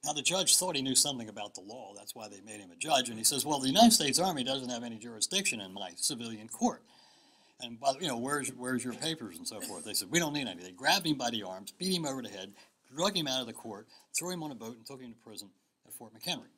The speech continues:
Now, this is where you get into being a proud Marylander. Even the Unionists in Maryland were outraged at this, went to the Lincoln, and demanded the removal of Dix from office, which he was within a month's time. That's another key story, the personality of Marylanders during the Civil War.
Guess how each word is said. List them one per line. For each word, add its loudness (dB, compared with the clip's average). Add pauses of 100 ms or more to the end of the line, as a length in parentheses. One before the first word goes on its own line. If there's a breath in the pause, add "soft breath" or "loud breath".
(800)
Now, 8 (640 soft breath)
this 2
is -4
where -6
you -4
get -6
into -6
being -14
a -20
proud -12
Marylander. -18 (180)
Even -4
the -2
Unionists 2
in -12
Maryland -4
were -20 (100)
outraged -2
at -12
this, -4
went -4
to 0
the -8
Lincoln, -10 (220 soft breath)
and -10
demanded 2
the -10
removal -4
of -14 (100)
Dix -2
from -4
office, -8
which -8
he -12
was -16
within -20
a -20
month's -2
time. -10 (520 loud breath)
That's 4
another 0
key 2
story, 4
the -12
personality 2
of -12
Marylanders -12
during -18
the -2
Civil 0
War. -20